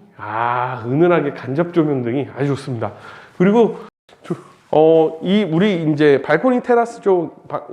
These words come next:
좀 있으면 나가볼 건데 여기도 테라스 나갈 수 있게끔 아예 그냥 통창으로 시공했다는 거,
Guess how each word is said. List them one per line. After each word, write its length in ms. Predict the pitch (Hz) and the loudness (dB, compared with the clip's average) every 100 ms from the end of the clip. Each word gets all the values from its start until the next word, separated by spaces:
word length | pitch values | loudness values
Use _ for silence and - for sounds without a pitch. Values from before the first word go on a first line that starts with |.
| - | -10
좀 140 | - 226 | -4 -4
있으면 200 | 220 190 | -4 -4
나가볼 380 | 123 151 143 - | -2 -2 -4 -6
건데 420 | 123 147 139 - - - _ - | -6 -2 -4 -6 -20 -20 _ -2
여기도 320 | 139 196 214 | 0 2 -2
테라스 380 | 226 269 285 240 | 0 0 0 -2
나갈 280 | 143 131 160 | -2 -2 -6
수 200 | - 143 | -6 -8
있게끔 540 | - 135 170 165 110 | -6 -6 -2 -4 -4
아예 440 | - 113 123 165 147 | -10 -4 0 0 -2
그냥 340 | - 135 127 | -8 -8 -8
통창으로 540 | - 285 - 302 269 214 | -6 -6 -4 -4 -2 -4
시공했다는 680 | - 208 175 139 127 117 | -6 -4 -2 -2 -4 -4
거, 140 | 104 | -6